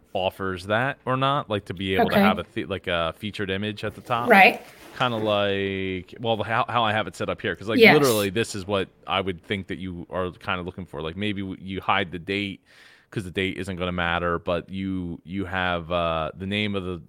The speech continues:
Speaker 1: you know, name of the book, name of the resource, picture of the resource, and then,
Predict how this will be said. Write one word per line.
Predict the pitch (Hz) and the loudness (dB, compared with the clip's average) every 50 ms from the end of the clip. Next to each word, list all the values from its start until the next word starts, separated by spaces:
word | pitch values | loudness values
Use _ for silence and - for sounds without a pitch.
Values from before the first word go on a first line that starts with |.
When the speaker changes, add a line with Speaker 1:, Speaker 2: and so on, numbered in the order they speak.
| 64 - - | -18 -16 -8
Speaker 1:
you | - 101 95 | -6 -4 -4
know, | 87 85 | -4 -4
name | 87 104 113 107 | -2 -2 -2 -2
of | 101 | -2
the | 95 87 | -4 -4
book, | 82 95 92 90 - - | -4 -2 -2 -2 -4 -4
name | 101 101 104 98 | -4 -4 -4 -4
of | |
the | 95 90 | -4 -6
resource, | 90 92 92 - - 92 85 82 82 80 - - - _ _ - - - | -4 -6 -6 -6 -4 -4 -2 -2 -2 -4 -6 -10 -18 _ _ -20 -20 -8
picture | - - 117 - - 120 | -6 -6 -4 -2 0 0
of | 110 101 | 0 0
the | 101 87 | -2 -2
resource, | 95 92 90 - - 92 87 87 85 82 80 - - - - - | -4 -4 -4 -4 -4 -2 -2 -2 -2 -2 -4 -8 -12 -16 -12 -10
and | 90 90 90 | -6 -4 -2
then, | 90 85 85 85 82 82 80 76 | -2 -2 -2 -4 -6 -8 -10 -12